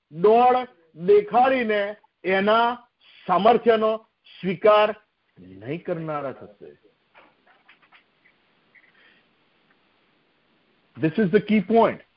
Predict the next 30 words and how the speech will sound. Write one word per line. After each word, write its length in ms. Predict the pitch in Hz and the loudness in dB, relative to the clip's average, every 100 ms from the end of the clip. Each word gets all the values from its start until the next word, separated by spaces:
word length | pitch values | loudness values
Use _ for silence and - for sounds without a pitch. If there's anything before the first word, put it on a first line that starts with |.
| _ _ _ - | _ _ _ -10
ભક્તિભાવનો 640 | - - 214 208 208 220 | -2 4 8 10 8 2
શું 180 | 247 214 | -6 -6
છે? 100 | 214 | -4
એ 80 | |
લોકોની 300 | 190 180 185 | -2 -4 -8
પાસે 220 | 165 151 160 | -6 -6 -6
ભક્તિભાવ 500 | 131 - 180 175 180 | -12 -10 -4 -2 0
તો 220 | 196 185 | -2 -4
હશે. 200 | 151 165 107 _ _ _ _ _ - 127 | -4 -8 -10 _ _ _ _ _ -14 -6
એ 20 | |
મંજીરા 440 | 143 147 185 196 | -4 0 4 6
એવા 160 | 190 202 | 6 6
વગાડે 320 | 196 190 185 | 2 0 -2
કે 80 | 175 | -4
આપણને 320 | 165 185 185 | -6 -6 -6
શરમ 280 | 185 185 175 | -6 -6 -4
આવે 180 | 156 139 | -4 -4
કે 140 | 160 | -6
ના 180 | 156 156 | -4 -4
યાર, 140 | 147 | -2
આપણે 240 | 131 127 151 | -4 -4 -4
આપણી 160 | 156 | -4
પેટી 300 | 151 147 170 | -8 -6 -2
છે 80 | 180 | -2
ને 60 | 165 | -2
બાજુ 260 | 156 156 | -4 -2
પર 140 | 156 139 | -2 -4
મૂકી 240 | 139 135 | -6 -6
દેવી 200 | 113 101 | -6 -8
પડે. 300 | 92 87 | -12 -20